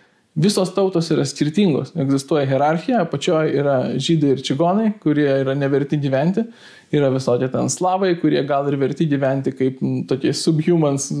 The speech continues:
kažkokie tai išnaudojami vergai faktiškai modernieji. E, yra šiauriečiai, yra galiausiai arijai. Arijai yra aukščiausia žmonių rūšis, juos dar reikia pagryninti, dėl ko buvo žudomi psichiniai ligoniai, fiziniai ligoniai ir taip toliau.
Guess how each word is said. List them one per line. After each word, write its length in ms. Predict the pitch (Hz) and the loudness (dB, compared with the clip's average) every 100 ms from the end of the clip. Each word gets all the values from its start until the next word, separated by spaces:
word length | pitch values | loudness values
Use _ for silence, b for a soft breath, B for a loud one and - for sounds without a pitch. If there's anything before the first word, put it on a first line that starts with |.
| 139 | -4
kažkokie 440 | 135 - 143 135 | -6 -2 -2 0
tai 160 | 123 135 | 0 0
išnaudojami 680 | 135 165 160 160 160 151 139 | 0 0 2 0 0 0 0
vergai 320 | 127 131 208 | 0 0 0
faktiškai 480 | 226 240 233 - 226 | 0 -4 -4 -2 0
modernieji. 640 | 220 220 220 233 240 240 B B B B | 0 0 2 2 2 0 B B B B
E, 220 | _ 151 139 131 131 | _ 0 2 2 0
yra 220 | 135 131 | 0 0
šiauriečiai, 760 | 127 135 151 202 214 233 180 | 0 0 2 2 2 2 4
yra 160 | 151 143 | 4 2
galiausiai 480 | 143 151 151 160 151 | 0 0 0 0 -2
arijai. 440 | 143 165 160 131 - | 0 0 2 2 0
Arijai 420 | - 151 160 156 147 | 0 2 2 2 2
yra 180 | 143 | 0
aukščiausia 460 | 131 131 139 139 139 | 0 0 0 0 -2
žmonių 320 | 139 135 131 | -2 -2 0
rūšis, 320 | 165 202 220 | 0 2 0
juos 220 | 185 170 156 | 2 0 0
dar 140 | 147 | 0
reikia 200 | 143 123 | 0 0
pagryninti, 540 | 127 131 139 196 214 165 | -2 0 2 2 2 2
dėl 160 | 139 | 0
ko 160 | 139 139 | 0 -2
buvo 300 | 127 123 127 | 0 0 0
žudomi 420 | 143 135 131 120 | 0 0 0 -2
psichiniai 440 | 120 165 165 151 | -2 -2 0 2
ligoniai, 440 | 135 139 143 135 127 | 2 2 0 0 0
fiziniai 400 | 156 156 147 143 | 0 0 -2 -4
ligoniai 360 | 139 143 139 | 0 0 0
ir 40 | 131 | -2
taip 160 | 120 | -4
toliau. 260 | - 151 226 | -2 0 -2